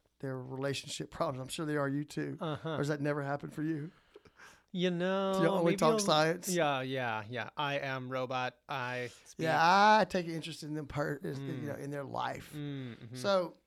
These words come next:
Speaker 1: they come to me, "I don't have answers." You listen to this. Listen to this podcast. You think I have answers to that? I have no answers.
Speaker 2: I know. I have questions.
Speaker 1: Y-, yeah, you got questions. So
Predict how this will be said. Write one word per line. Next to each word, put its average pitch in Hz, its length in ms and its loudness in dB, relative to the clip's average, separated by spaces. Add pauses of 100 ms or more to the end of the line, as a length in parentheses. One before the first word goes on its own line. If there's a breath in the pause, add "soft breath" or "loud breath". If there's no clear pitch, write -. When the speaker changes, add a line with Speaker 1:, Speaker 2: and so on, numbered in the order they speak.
(120)
Speaker 1:
they 196 160 -4
come 214 200 -2
to 185 40 -2
me, 185 120 -2
"I 190 280 4
don't 151 240 -2
have 135 140 -4
answers." 139 360 -6
You 170 100 -6
listen 175 280 -4
to 127 60 -6
this. 127 280 -12
Listen 220 260 -2
to 139 40 -4
this 127 140 -8
podcast. - 580 -16
You 202 60 -20
think 220 160 -10
I 220 80 -4
have 214 100 -4
answers 196 400 -8
to - 120 -14
that? 202 180 -8 (260)
I 190 80 -2
have 170 120 -2
no 151 320 0
answers. 139 360 -4 (240 loud breath)
Speaker 2:
I 160 80 0
know. 160 140 -2
I 139 160 0
have 151 180 0
questions. 208 580 0
Speaker 1:
Y-, 208 120 -2
yeah, 208 340 2
you 180 100 0
got 196 180 6
questions. 208 460 2
So 196 420 2